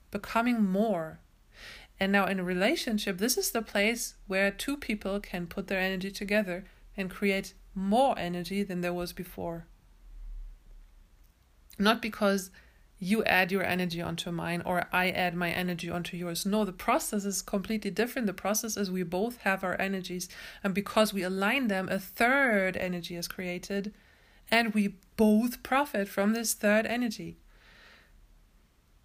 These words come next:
I feel like I have to repeat it a hundred times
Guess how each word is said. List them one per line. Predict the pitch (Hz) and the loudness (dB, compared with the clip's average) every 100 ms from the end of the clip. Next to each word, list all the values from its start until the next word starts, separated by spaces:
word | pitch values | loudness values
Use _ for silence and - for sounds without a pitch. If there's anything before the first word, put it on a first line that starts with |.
| _ _ _ _ - - - - - | _ _ _ _ -6 -6 -6 -10 -10
I | |
feel | 180 202 | -4 -2
like | 190 170 - | -2 -4 -8
I | |
have | 180 175 180 | -8 -8 -8
to | - | -8
repeat | 180 185 208 | -8 -6 -6
it | 196 | -6
a | 180 | -6
hundred | 190 185 | -6 -6
times | 185 208 180 185 | -8 -6 -6 -8